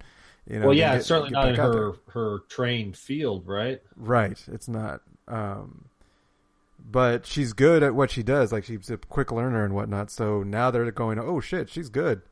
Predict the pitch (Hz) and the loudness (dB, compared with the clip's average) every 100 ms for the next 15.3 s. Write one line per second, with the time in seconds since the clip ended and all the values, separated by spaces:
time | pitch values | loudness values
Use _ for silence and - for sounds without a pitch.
0 | - 120 123 117 107 - 139 156 226 196 | -8 -4 -2 -4 -10 -10 -8 -4 -4 -2
1 | 196 190 165 160 151 139 131 139 156 156 | -2 -4 -4 -2 -2 0 -2 -2 -2 0
2 | 135 123 110 _ 123 120 151 147 123 - | 0 -4 -6 _ -12 -6 -2 0 0 0
3 | 135 120 104 - - _ - 131 143 120 | -2 -2 -2 -10 -20 _ -6 -2 0 0
4 | 120 143 131 127 110 120 104 117 113 107 | -2 0 2 2 0 -2 -2 -2 -2 -2
5 | 104 - 120 120 123 110 104 101 _ _ | -2 -2 -4 -4 -6 -6 -6 -10 _ _
6 | 113 110 110 113 104 98 104 120 139 175 | -8 -4 0 0 0 -2 0 2 0 -2
7 | - _ _ - 107 101 104 147 143 127 | -8 _ _ -10 -8 -6 -2 2 4 4
8 | 123 123 117 117 104 113 117 117 120 113 | 2 2 2 0 -2 -6 -6 -4 -4 -4
9 | - - 151 196 135 143 131 127 107 107 | -12 -8 0 0 4 4 4 4 2 0
10 | 98 95 92 71 - _ _ _ _ _ | 0 -2 -2 -4 -10 _ _ _ _ _
11 | - 90 95 143 147 151 143 120 - - | -16 -2 6 8 10 8 6 0 -14 -20
12 | - - 123 110 110 101 98 - - 131 | -8 0 2 2 0 -2 -6 0 4 6
13 | 127 127 147 - 120 110 104 98 107 120 | 4 2 -4 -2 -2 0 -2 -4 -2 -2
14 | 139 147 - - 104 110 113 107 98 - | -2 -6 -10 -10 -2 0 2 0 -8 -8
15 | 117 110 | -4 -4